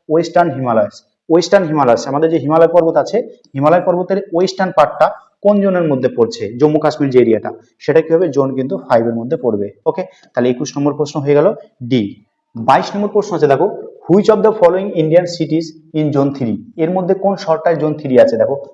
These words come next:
জয়পুর, ভোপাল, দিল্লি, এগুলো কিন্তু হবে না। তাহলে কলকাতা, বারবার বলছি, কলকাতা কিন্তু কোন জোনের মধ্যে পড়ছে?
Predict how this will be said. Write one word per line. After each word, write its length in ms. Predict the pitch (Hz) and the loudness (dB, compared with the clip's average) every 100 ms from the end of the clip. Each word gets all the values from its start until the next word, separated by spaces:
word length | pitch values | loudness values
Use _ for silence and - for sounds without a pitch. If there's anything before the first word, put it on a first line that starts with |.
| - | 0
জয়পুর, 400 | 143 143 143 143 | 4 4 4 -4
ভোপাল, 400 | 120 127 143 131 | -6 0 2 2
দিল্লি, 380 | 123 135 113 - - | 0 -2 -2 -8 -8
এগুলো 220 | 123 139 | -4 -4
কিন্তু 240 | 139 143 | -4 -6
হবে 220 | 127 123 139 | -2 2 2
না। 180 | 190 - - - | 0 -4 -20 -2
তাহলে 140 | 123 127 | 0 0
কলকাতা, 460 | 123 185 - 127 | 4 4 6 2
বারবার 320 | 123 135 160 | 2 4 2
বলছি, 240 | 160 160 165 | 0 -2 -4
কলকাতা 340 | 170 170 165 156 | -6 -2 -2 -4
কিন্তু 200 | 156 160 | -8 -6
কোন 220 | 175 170 | -4 -2
জোনের 200 | 170 165 | 0 -2
মধ্যে 220 | 160 160 160 | -2 -2 -2
পড়ছে? 340 | 160 - 117 | -4 -2 -6